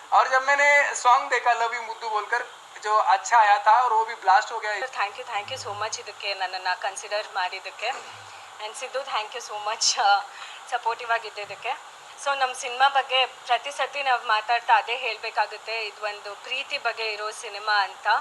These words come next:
Speaker 2: ಆ, ಅಂದ್ರೆ, ಆ, ಏನ್ ಡಿಫ್ರೆನ್ಸು ಎಲ್ಲ ಲವ್ ಸ್ಟೋರಿಗೂ ನಮ್ ಸಿನಿಮಾಗೂ ಅಂತ ಹೇಳಿದ್ರೆ, ಆ, ನಾವ್ ಇಲ್ಲೇ ನೋಡ್ದಂಗೆ ಇವ್ರ್, ಆ, ಇವ್ರ್ ಸ್ಟೋರಿನೇ ನಾವ್ ಮಾಡ್ತಿರೋದು. So, ಪ್ರತಿಯೊಬ್ರ ಜೀವನದಲ್ಲೂ ಪ್ರತಿಯೊಬ್ಬರ, ಅಂದ್ರೆ, ಎಲ್ಲ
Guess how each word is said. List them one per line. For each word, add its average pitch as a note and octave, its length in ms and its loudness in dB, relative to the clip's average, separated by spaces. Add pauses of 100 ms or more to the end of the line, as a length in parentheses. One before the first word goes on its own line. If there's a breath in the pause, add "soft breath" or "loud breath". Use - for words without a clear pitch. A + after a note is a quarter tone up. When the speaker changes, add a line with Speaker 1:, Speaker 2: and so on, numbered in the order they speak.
(680 loud breath)
Speaker 2:
ಆ, A3+ 320 6 (1160)
ಅಂದ್ರೆ, D#4 380 4
ಆ, A3+ 500 2 (240)
ಏನ್ D#4 280 4
ಡಿಫ್ರೆನ್ಸು C#4+ 540 -4
ಎಲ್ಲ A#3 320 2
ಲವ್ A#3+ 180 4
ಸ್ಟೋರಿಗೂ A#3+ 440 -6
ನಮ್ A3+ 240 -2
ಸಿನಿಮಾಗೂ A3+ 440 -4
ಅಂತ G#3 180 -4
ಹೇಳಿದ್ರೆ, A3+ 440 -4 (500 loud breath)
ಆ, A#3+ 200 8
ನಾವ್ C4+ 260 6
ಇಲ್ಲೇ C#4 280 0
ನೋಡ್ದಂಗೆ B3+ 500 0
ಇವ್ರ್, B3 480 -6
ಆ, A#3+ 180 6
ಇವ್ರ್ C4+ 300 -8
ಸ್ಟೋರಿನೇ B3 540 -4
ನಾವ್ A3 280 -2
ಮಾಡ್ತಿರೋದು. G#3+ 580 0 (480 loud breath)
So, C4+ 300 6
ಪ್ರತಿಯೊಬ್ರ D4+ 720 0
ಜೀವನದಲ್ಲೂ C4 600 -2
ಪ್ರತಿಯೊಬ್ಬರ, B3 960 -2 (260)
ಅಂದ್ರೆ, B3+ 320 -4 (240)
ಎಲ್ಲ B3+ 220 0